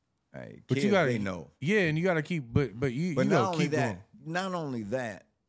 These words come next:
Speaker 1: uh, Pete, it wasn't just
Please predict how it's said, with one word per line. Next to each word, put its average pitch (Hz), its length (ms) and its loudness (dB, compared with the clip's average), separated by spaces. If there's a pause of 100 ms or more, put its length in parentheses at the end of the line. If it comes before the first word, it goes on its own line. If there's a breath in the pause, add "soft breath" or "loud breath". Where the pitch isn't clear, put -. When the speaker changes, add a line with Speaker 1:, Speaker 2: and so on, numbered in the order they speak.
(140)
Speaker 1:
uh, 85 260 -8 (120)
Pete, 117 280 -10 (1600)
it 101 60 -6
wasn't 143 440 0
just 117 340 -6